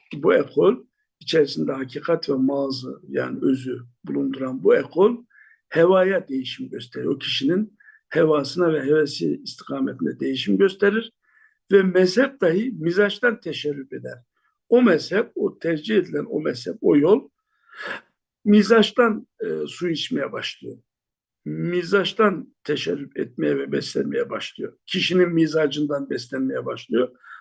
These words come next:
Halbuki kişinin mizacı o ekolden, o tercih edilen mezhepten beslenmesi lazımdı. Burada bir söz söylüyor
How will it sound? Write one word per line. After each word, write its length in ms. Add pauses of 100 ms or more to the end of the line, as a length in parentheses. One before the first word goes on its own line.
Halbuki 480
kişinin 380
mizacı 800 (320)
o 200
ekolden, 720
o 200
tercih 380
edilen 280
mezhepten 680
beslenmesi 600
lazımdı. 480 (1900)
Burada 460
bir 60
söz 300
söylüyor 540